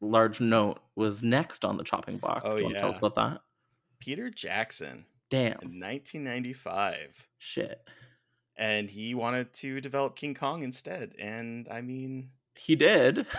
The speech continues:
Speaker 1: <laughs>
Speaker 2: he
Speaker 1: It took him
Speaker 2: definitely
Speaker 1: another,
Speaker 2: did.
Speaker 1: what, another ten years to do
Speaker 2: Yeah.
Speaker 1: it?
Speaker 2: Uh, yeah, I think so.
Speaker 1: Wow, I guess they were really preparing to give him the world well before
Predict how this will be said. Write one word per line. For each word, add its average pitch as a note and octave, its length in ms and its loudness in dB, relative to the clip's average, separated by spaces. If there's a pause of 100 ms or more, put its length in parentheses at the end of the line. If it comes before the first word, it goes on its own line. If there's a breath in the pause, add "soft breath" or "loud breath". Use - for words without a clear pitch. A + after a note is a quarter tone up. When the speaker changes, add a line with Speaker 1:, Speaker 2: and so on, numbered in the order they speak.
Speaker 1:
<laughs> - 240 8
Speaker 2:
he C#3 200 2
Speaker 1:
It E3 80 4
took F3 200 6
him - 60 6
Speaker 2:
definitely D#3 100 8
Speaker 1:
another, C3+ 380 8
Speaker 2:
did. C#3 440 -6 (100)
Speaker 1:
what, C#3+ 120 8
another C3+ 220 6
ten C3 340 -2
years G3+ 580 -8
to - 60 -18
do - 20 -12 (260)
Speaker 2:
Yeah. - 180 2
Speaker 1:
it? - 80 -6 (720)
Speaker 2:
Uh, A2 200 -2
yeah, C3+ 400 -4
I - 40 -10
think C#3+ 220 -6
so. G#2 360 -4 (400)
Speaker 1:
Wow, B2+ 500 6
I B2+ 60 0
guess G3 220 -2
they - 120 -4
were G4+ 160 2
really C3 440 4
preparing A2+ 560 0
to A#2 100 0
give G#2+ 200 4
him G#2+ 180 2
the G#2+ 80 2
world G2+ 580 2 (720)
well A#2+ 440 8
before G#2 760 4